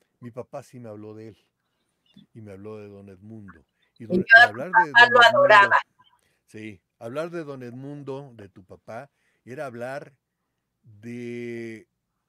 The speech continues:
Speaker 1: el fortalecimiento del doblaje en este país, el fortalecimiento del doblaje, sobre todo porque vino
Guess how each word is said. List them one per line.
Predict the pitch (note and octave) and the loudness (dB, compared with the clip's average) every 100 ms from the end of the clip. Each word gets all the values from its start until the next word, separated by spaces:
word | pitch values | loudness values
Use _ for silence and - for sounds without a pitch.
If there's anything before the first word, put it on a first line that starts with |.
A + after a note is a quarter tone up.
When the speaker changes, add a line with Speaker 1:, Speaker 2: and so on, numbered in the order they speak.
| _ _ | _ _
Speaker 1:
el | C#3+ B2+ | -16 -14
fortalecimiento | C#3+ C3 D3 B2+ A#2 B2 B2 D3 F3 F3 E3 | -14 -14 -14 -14 -16 -16 -16 -12 -14 -14 -18
del | B2+ G#2 | -18 -16
doblaje | G#2+ G#2+ A#2+ A2+ A2+ | -18 -14 -16 -16 -20
en | G2+ | -20
este | G2+ - G#2 | -20 -20 -20
país, | G2+ G2 F#2 - _ _ _ _ | -20 -20 -20 -20 _ _ _ _
el | G#2+ | -20
fortalecimiento | A#2+ G2+ A2+ G#2 - G#2 A#2+ C3 A#2+ | -20 -18 -18 -18 -20 -20 -20 -18 -16
del | A2+ | -16
doblaje, | G2+ G2 A#2+ B2 B2+ | -16 -16 -16 -16 -20
sobre | - G#2+ G2+ | -20 -20 -20
todo | _ B2 C3 | _ -18 -18
porque | A#2+ B2 A2+ B2+ B2+ B2+ - - _ | -18 -20 -20 -18 -18 -16 -20 -20 _
vino | A#2 A2+ D3+ D3+ C#3+ C#3+ | -20 -18 -16 -14 -16 -16